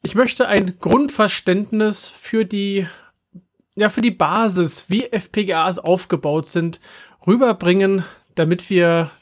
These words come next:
ähm, oder damit du in Zukunft, in Zukunft besser entscheiden kannst, möchte ich vielleicht ein F P G A in meinem Projekt einsetzen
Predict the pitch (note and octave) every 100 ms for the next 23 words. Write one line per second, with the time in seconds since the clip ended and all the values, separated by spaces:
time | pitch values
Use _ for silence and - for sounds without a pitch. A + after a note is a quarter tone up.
0 | _ _ _ _ _ _ _ D#3+ D3 D3
1 | D3 C#3 C#3 B2+ G2 A2 A#3 - D#3+ D3
2 | C#3+ C#3 - F3+ C#3+ A#3 C4 F#3 - G#3
3 | A3 G#3 - - _ _ - F#3+ D3+ G#3
4 | F#3+ F#3+ F#3+ A3 F#3+ - D#3 D#3 D#3 D3
5 | D3 - - - - - - _ _ _
6 | _ _ G3 D3 D#3+ A3 - C#4 - G#3
7 | F3 F#3+ - G#3+ G3 F3+ - F#3+ F#3+ D3+
8 | D#3 D#3+ E3 - A3 A3 A3+ - E3+ D3+
9 | C#3+ D3 - E3+ D#3+ C#3+